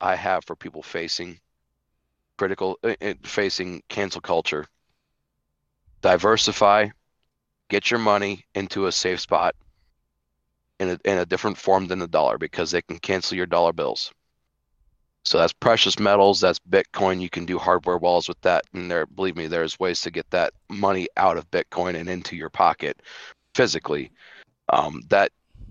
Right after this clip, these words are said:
you know, will come down the line. But make yourself impervious by not caring,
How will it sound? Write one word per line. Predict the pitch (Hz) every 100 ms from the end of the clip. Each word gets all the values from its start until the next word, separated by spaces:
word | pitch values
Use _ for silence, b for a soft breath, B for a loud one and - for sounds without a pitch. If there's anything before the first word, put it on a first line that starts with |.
| - - _ _ -
you | 131
know, | 95
will | 95
come | - 98
down | 90 85
the | 85
line. | 101 73 - _ _
But | 98 92
make | 95 104 135 -
yourself | 135 - 117 107
impervious | 107 95 - 113 110 104 104 - - _ _
by | 90 95
not | 98 101 101 101 - _ _ _ _ _ _ _ -
caring, | - 107 98 82 65